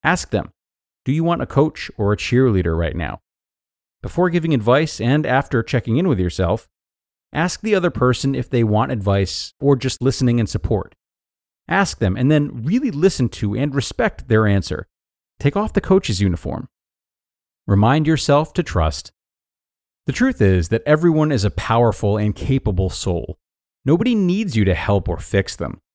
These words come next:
Let go and remember that love means letting others voluntarily evolve.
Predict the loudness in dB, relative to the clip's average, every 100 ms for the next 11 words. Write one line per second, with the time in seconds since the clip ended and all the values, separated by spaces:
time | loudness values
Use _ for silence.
0 | _ _ _ -4 -4 _ 0 2 2 0
1 | 0 2 0 0 -2 -2 -2 0 0 0
2 | 0 0 0 0 0 -2 -2 2 0 2
3 | 2 2 0 0 0 2 2 2 0 2
4 | 4 2 0 -8